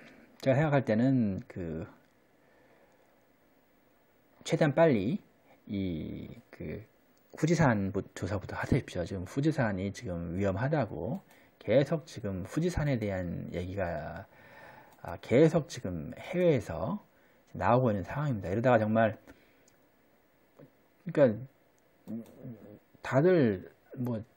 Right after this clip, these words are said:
자꾸 자주 얘기하니까 이제 뭐 안 믿겨진다 그러죠. 안 믿기신 게 실제 지금 후지산에 대한 계속된 경고가 나오고 있어요.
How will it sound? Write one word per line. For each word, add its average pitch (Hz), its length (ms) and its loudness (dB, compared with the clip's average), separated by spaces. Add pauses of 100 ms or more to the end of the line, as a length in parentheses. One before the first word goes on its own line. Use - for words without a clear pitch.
자꾸 - 380 -2
자주 175 320 4
얘기하니까 151 480 4
이제 107 200 0
뭐 80 160 -2
안 95 160 0
믿겨진다 135 460 4
그러죠. 104 300 0 (1000)
안 139 240 4
믿기신 - 300 6
게 165 60 2
실제 247 500 4
지금 160 540 2 (180)
후지산에 220 580 4
대한 131 400 4
계속된 226 800 0
경고가 160 400 -2
나오고 98 300 -4
있어요. 90 680 -8